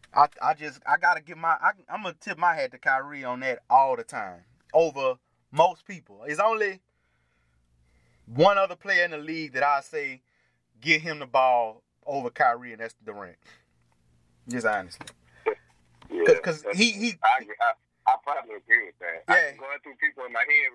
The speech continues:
Speaker 2: real quick, and I can't really
Speaker 1: He
Speaker 2: think
Speaker 1: the
Speaker 2: of
Speaker 1: only
Speaker 2: nobody
Speaker 1: other
Speaker 2: else for sure.
Speaker 1: unguardable player, and he just more unguardable than Kyrie 'cause he's seven foot. You know?
Speaker 2: And Harden unguardable, but still, down the stretch, I would go Kyrie before I go Harden.
Speaker 1: Yeah.
Speaker 2: To be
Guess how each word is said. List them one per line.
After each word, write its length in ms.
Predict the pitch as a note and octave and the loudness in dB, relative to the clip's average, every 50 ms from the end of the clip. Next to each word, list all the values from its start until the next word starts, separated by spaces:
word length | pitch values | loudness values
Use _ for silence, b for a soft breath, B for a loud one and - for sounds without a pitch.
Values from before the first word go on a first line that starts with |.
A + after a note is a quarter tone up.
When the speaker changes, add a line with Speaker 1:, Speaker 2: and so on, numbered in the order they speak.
| A#2+ | -8
Speaker 2:
real 120 | A#2+ A#2+ A2+ - | -20 -20 -20 -20
quick, 240 | - B2+ A#2 A2+ - F#2+ | -16 -14 -14 -14 -14 -16
and 100 | F#2 F2+ F2 F2+ F#2 | -18 -16 -10 -2 -2
I 60 | G2+ - - | -2 -2 0
can't 180 | - - G#2 G#2+ | 0 0 0 -2
really 200 | G#2+ G#2+ - - | -6 -14 -16 -14
Speaker 1:
He 120 | - - - | -8 -4 0
Speaker 2:
think 80 | B3 | 2
Speaker 1:
the 80 | A#3 A3+ | 2 2
Speaker 2:
of 60 | G3+ F#3 | 2 2
Speaker 1:
only 220 | G#3+ A#3 A#3 A3+ | -2 -2 0 0
Speaker 2:
nobody 180 | G3+ G3 G#3+ A3 | 2 4 4 2
Speaker 1:
other 80 | G#3 F#3+ | 2 -2
Speaker 2:
else 220 | F3+ F#3 G3 F#3 D3+ | -4 -4 -4 -2 2
for 0 | |
sure. 220 | F3 F#3 G#3 G3+ | 4 4 4 4
Speaker 1:
unguardable 420 | F#3+ F#3 F3 E3+ E3+ E3 D#3+ D#3+ _ _ _ _ _ _ _ | 2 -4 -12 -14 -16 -16 -16 -18 _ _ _ _ _ _ _
player, 420 | - - G#3+ G#3+ G#3 F3+ D3+ D3 C#3 - | -12 -4 -2 0 2 4 2 2 2 0
and 180 | D#3 D#3 D3+ E3 | -4 -4 -4 -4
he 160 | G3+ A3+ G#3 | -6 -8 -8
just 220 | E3 F3+ E3+ D#3 D#3 | -6 -6 -8 -6 -2
more 240 | D#3+ F3+ F#3 F3+ E3 | 2 4 4 6 4
unguardable 520 | D#3 D#3 D3+ D#3 D#3+ E3 D#3 D3 C#3+ D3+ | 2 0 0 2 2 2 2 0 -4 -6
than 100 | D3 C#3 | -6 -4
Kyrie 380 | - - E3+ D#3 D#3 D#3+ E3 D#3 | 0 2 2 2 2 0 -8 -14
'cause 180 | - D3 C3 | -14 -14 -14
he's 140 | C#3+ D3+ - | -14 -14 -8
seven 240 | - C3+ B2 A#2+ A#2 | -4 -4 -4 -4 -6
foot. 260 | - B2+ A2 F2 E2 _ _ b b b b b b b b b b b b b _ - - _ _ - | -14 -14 -16 -16 -16 _ _ b b b b b b b b b b b b b _ -20 -20 _ _ 2
You 160 | B2 - - | 6 6 6
know? 80 | - | 6
Speaker 2:
And 80 | - - - | 4 -2 -10
Harden 360 | D#3 F3 A3 A#3+ G#3+ F3+ D3 D3+ - | -8 -6 -4 -4 -4 -6 -12 -8 -6
unguardable, 720 | D#3+ D#3 D3+ B2+ - D3 D3 D3 C#3 C#3 C3 B2+ C3 B2 A#2 | -6 -6 -6 -4 -4 -2 0 0 -2 -2 -6 -8 -8 -8 -8
but 140 | B2+ B2 - | -14 -18 -8
still, 280 | - - E3 G3+ F3 C#3 | 0 2 2 2 2 -2
down 280 | B2+ C#3 C#3+ D#3 D#3 D#3+ | -2 0 0 0 0 -2
the 80 | D#3 | -8
stretch, 320 | - - - F3+ G3 - - _ - | -8 -4 -2 0 0 0 -2 _ -6
I 140 | B2 C#3 D#3+ | -6 -6 -6
would 140 | D3 B2 A#2+ | -6 -14 -18
go 100 | B2 A#2+ A2+ - | -20 -18 -10 -6
Kyrie 340 | B2 A#2 A2+ A2 C3+ D#3 D3+ | -4 -4 -4 -6 -8 -12 -12
before 300 | A2 G#2+ _ - A2 G#2+ | -12 -18 _ -8 -6 -6
I 80 | A2+ G#2+ G2 | -6 -6 -8
go 160 | A#2 A#2 A#2 | -12 -6 -2
Harden. 280 | B2+ C3+ C3 A2 - _ _ _ _ _ _ _ - | -2 0 0 -2 -4 _ _ _ _ _ _ _ -4
Speaker 1:
Yeah. 240 | C3+ E3+ F3 D#3+ B2 G#2 _ _ _ _ | 0 4 4 4 2 0 _ _ _ _
Speaker 2:
To 60 | _ F2+ | _ -18
be 140 | G2+ G2 | -14 -8